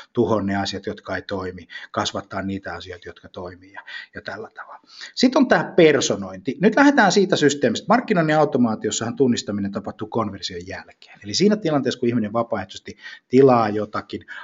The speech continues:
antaa, antaa tota sähköpostiosoitteensa ja sit siellä on keksi ja sit se on seurannassa ja bla bla bla. No mitä tulee semmosia ihmisiä, joita me ei tiedetä, niin,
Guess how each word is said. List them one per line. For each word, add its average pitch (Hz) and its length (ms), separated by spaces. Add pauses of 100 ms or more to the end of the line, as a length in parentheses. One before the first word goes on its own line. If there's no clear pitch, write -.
antaa, 107 680 (1200)
antaa 127 380
tota 98 340 (240)
sähköpostiosoitteensa 104 1500
ja 92 200 (160)
sit 104 160
siellä 101 220
on - 100
keksi 110 480
ja 98 120
sit 104 180
se 107 120
on 95 80
seurannassa 104 760
ja 95 80
bla 104 260
bla 95 240
bla. 98 220
No 127 60
mitä 185 160
tulee 220 200
semmosia 180 280
ihmisiä, 156 400 (200)
joita 147 220
me 143 120
ei 139 360
tiedetä, 110 640
niin, 92 120